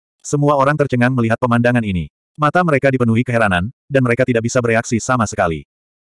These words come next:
Mata mereka dipenuhi rasa tidak percaya. Dia akhirnya akan menggunakan kekuatan penuhnya.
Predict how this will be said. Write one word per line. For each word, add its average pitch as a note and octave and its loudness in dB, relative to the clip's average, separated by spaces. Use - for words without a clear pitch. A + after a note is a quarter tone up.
Mata D3+ 0
mereka C#3+ 2
dipenuhi A#2+ 0
rasa A#2 0
tidak C#3+ 0
percaya. F2+ -2
Dia D#3+ 0
akhirnya C#3+ -2
akan C3 0
menggunakan A#2 0
kekuatan B2 0
penuhnya. F#2+ -4